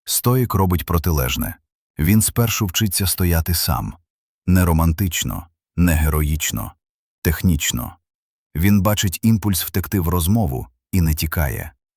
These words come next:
Він відчуває дискомфорт тиші і не заглушає його. Він не домовляється з бажанням стати як усі.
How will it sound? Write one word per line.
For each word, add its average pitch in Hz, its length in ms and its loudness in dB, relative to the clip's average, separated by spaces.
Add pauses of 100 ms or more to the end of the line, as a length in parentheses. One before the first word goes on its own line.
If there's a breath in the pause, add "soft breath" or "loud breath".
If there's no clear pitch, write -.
(320)
Він 87 260 4
відчуває 85 520 0
дискомфорт 82 680 -2
тиші 76 440 -2 (240)
і 92 100 4
не 82 120 4
заглушає 78 680 0
його. 62 380 -6 (500)
Він 92 260 4
не 92 100 4
домовляється 92 680 2
з 73 60 -2
бажанням 78 520 0
стати 76 360 -2
як 71 200 -4
усі. - 380 -6